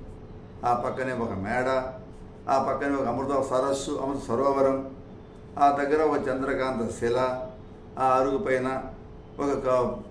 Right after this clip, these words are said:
కలువల పూ-, పూల పాన్ప మీద లక్ష్మీదేవితో వినోదించేటటువంటి వాడు హాయిగా ఉన్నాడు. భయంతో ఈయన "నన్ను రక్షించు, రక్షించు, రక్షించు" అంటుంటే ఈ మొర విన్నాడు ఆయన. "అయ్యయ్యో, ఇంత ఇబ్బంది పడిపోతున్నాడే, నన్ను పిలుస్తున్నాడే" అని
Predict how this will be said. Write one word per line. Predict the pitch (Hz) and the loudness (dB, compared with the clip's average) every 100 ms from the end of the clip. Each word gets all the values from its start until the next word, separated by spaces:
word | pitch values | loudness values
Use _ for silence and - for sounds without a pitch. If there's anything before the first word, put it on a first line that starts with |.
| - - | -14 -2
కలువల | 139 147 147 - | 2 4 4 2
పూ-, | 123 123 | 0 -2
పూల | - 143 143 | 0 0 2
పాన్ప | 135 131 131 | 2 0 0
మీద | 123 123 123 | -2 -2 0
లక్ష్మీదేవితో | 120 120 135 135 120 120 | -2 -2 -2 0 2 2
వినోదించేటటువంటి | 127 127 127 120 113 117 117 113 113 113 | 0 0 0 -2 -2 -2 -2 -2 0 0
వాడు | 113 104 | 0 -2
హాయిగా | 113 120 123 | -2 0 0
ఉన్నాడు. | 120 117 104 - - - - - - - - 98 | 0 -4 -6 -10 -16 -16 -16 -16 -18 -18 -14 -4
భయంతో | 110 127 131 123 135 135 - - - - - - | 2 2 2 0 0 0 -4 -12 -18 -16 -16 -6
ఈయన | 120 123 | -2 -2
"నన్ను | 110 101 110 123 113 | -2 -4 -4 -2 -2
రక్షించు, | 113 - 135 139 135 | -2 -4 -4 0 0
రక్షించు, | 120 117 127 123 131 127 | 2 0 -2 -2 0 0
రక్షించు" | 113 113 123 120 123 113 | 0 -2 -4 -4 -2 -2
అంటుంటే | 110 120 117 123 131 131 - - - - 107 | -2 -4 -4 0 -2 -2 -10 -16 -18 -8 -4
ఈ | 107 | -2
మొర | 101 110 131 | -2 -2 -2
విన్నాడు | 123 117 113 110 | 0 0 0 0
ఆయన. | 107 107 101 | -2 -4 -4
"అయ్యయ్యో, | 104 107 107 104 104 113 135 | -6 -4 -4 -4 -2 -2 -4
ఇంత | 120 101 98 | -4 -4 -4
ఇబ్బంది | 101 117 120 | -2 -2 -2
పడిపోతున్నాడే, | 117 113 113 117 117 113 117 | -2 -2 -2 -2 -2 0 -2
నన్ను | 120 110 101 | -2 -4 -4
పిలుస్తున్నాడే" | 107 110 - 120 120 113 110 | -6 -6 -6 -4 -2 0 0
అని | 113 139 | -2 -4